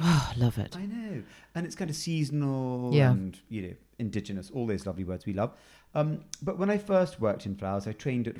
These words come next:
Speaker 2: Royal Florist Moises Stevens in Mayfair,
Speaker 1: Mm.
Speaker 2: which was an amazing experience.
Speaker 1: Yes, I
Speaker 2: Um,
Speaker 1: bet.
Speaker 2: every day was different. There was always a lavish house to decorate or a, or a glitzy wedding at somewhere like Claridge's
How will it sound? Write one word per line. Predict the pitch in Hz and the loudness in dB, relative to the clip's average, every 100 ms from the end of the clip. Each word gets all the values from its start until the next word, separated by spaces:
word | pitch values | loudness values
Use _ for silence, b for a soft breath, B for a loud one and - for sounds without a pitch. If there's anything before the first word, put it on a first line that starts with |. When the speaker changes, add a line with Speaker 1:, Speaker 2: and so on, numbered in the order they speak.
| 104 | 2
Speaker 2:
Royal | 120 135 | 4 4
Florist | 110 - 107 101 - | 2 0 2 0 -2
Moises | 110 101 101 92 | -2 -2 -2 -6
Stevens | - 151 120 90 90 - | -4 -4 -4 -6 -8 -6
in | 92 | -6
Mayfair, | 85 92 - - - - | -6 -6 -6 -8 -6 0
Speaker 1:
Mm. | 113 202 - 170 117 98 | 4 4 6 6 6 4
Speaker 2:
which | 147 143 - | -4 -6 -4
was | 143 139 123 - - _ _ _ _ | -2 -2 -4 -16 -20 _ _ _ _
an | 120 | 0
amazing | 110 98 87 | 2 0 -4
experience. | - - 92 95 98 | -12 -10 -8 -8 4
Speaker 1:
Yes, | 143 123 117 | 6 8 6
I | |
Speaker 2:
Um, | 117 | 4
Speaker 1:
bet. | 131 117 - | 4 2 2
Speaker 2:
every | 175 160 | 2 2
day | 143 135 | -2 0
was | 117 | -2
different. | - 117 - 190 - - | -4 -4 -4 -8 -8 -8
There | 104 | -8
was | 98 | -4
always | 135 120 | -6 -4
a | 101 | -6
lavish | 113 135 123 - | -4 -4 -6 -8
house | 117 - | -10 -10
to | - | -10
decorate | 120 113 113 113 117 | -10 -8 -8 -6 -6
or | 107 101 | -4 -4
a, | 101 b b b - | -6 b b b -4
or | 113 | -2
a | |
glitzy | 104 139 - - 123 | -2 -6 -6 -4 2
wedding | 123 117 110 | 4 4 0
at | 101 | -4
somewhere | - - 110 | -8 -6 -4
like | 95 - | -6 -12
Claridge's | - - 98 107 101 104 101 98 | -18 -12 -10 -10 -8 -6 -4 4